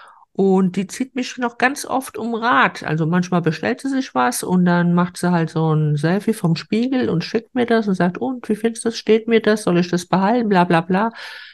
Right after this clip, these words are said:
Find ich irgendwie schön. Ich meine, ich kann mich dran erinnern, wo ich jetzt in dem Alter war, Anfang dreißig und meine Mutter älter. Ich glaube, ich hab meine Mutter noch nie im Leben um Rat gefragt, um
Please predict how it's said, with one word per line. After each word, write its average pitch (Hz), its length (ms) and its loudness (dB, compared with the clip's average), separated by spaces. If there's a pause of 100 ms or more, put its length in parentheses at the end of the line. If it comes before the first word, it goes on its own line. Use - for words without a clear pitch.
(460)
Find 214 220 -4
ich - 80 -8
irgendwie 214 280 -2
schön. 185 520 0
Ich 147 100 -8
meine, 165 440 0 (540)
ich - 100 -14
kann 190 180 0
mich 190 100 0
dran 185 200 2
erinnern, 196 600 2
wo 185 140 0
ich - 200 -6
jetzt - 440 -4 (640)
in 185 160 0
dem 196 160 4
Alter 196 360 2
war, 196 200 2
Anfang 190 360 -4
dreißig 190 560 0
und 170 140 2
meine 165 220 2
Mutter 185 300 0
älter. 208 680 0
Ich - 140 -4
glaube, 156 260 -2
ich - 80 -4
hab 160 80 0
meine 151 220 0
Mutter 151 260 2
noch 147 160 2
nie 170 140 2
im 202 100 0
Leben 170 300 2
um 151 200 0
Rat 165 280 0
gefragt, 151 480 -2
um 151 400 0